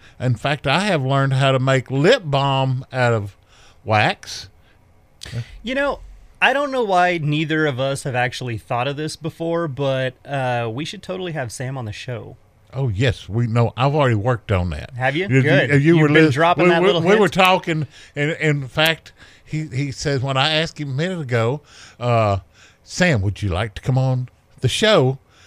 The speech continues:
Speaker 1: He said, "Well, Ken, would you like to meet?" And he has a surgeon. You know, Sam did, uh, <laughs> we are doing a show, but,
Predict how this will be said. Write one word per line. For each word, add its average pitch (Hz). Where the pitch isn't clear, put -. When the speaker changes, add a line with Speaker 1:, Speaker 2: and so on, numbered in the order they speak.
Speaker 1:
He 170
said, 147
"Well, 131
Ken, 165
would 139
you 160
like 160
to 135
meet?" 151
And 127
he 151
has 156
a 147
surgeon. 156
You 131
know, 127
Sam 196
did, 156
uh, 120
<laughs> -
we 160
are 123
doing 131
a 120
show, 135
but, -